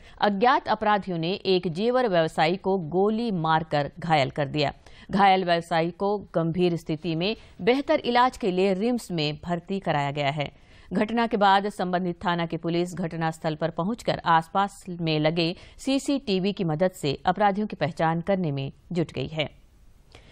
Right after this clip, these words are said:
कृषि एवं पशुपालन विभाग के सचिव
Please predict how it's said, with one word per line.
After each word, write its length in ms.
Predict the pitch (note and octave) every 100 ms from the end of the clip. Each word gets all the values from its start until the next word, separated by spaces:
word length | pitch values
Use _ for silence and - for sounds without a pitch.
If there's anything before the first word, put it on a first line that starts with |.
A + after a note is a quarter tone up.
| - -
कृषि 460 | C#4 D4+ F4+ F4+ -
एवं 300 | A#3+ C4+ C#4+
पशुपालन 560 | A#3 G#3+ A#3 A3+ C#4+ B3+
विभाग 320 | G3+ G#3 A3 G#3+
के 80 |
सचिव 460 | G3 G#3+ G3 G3+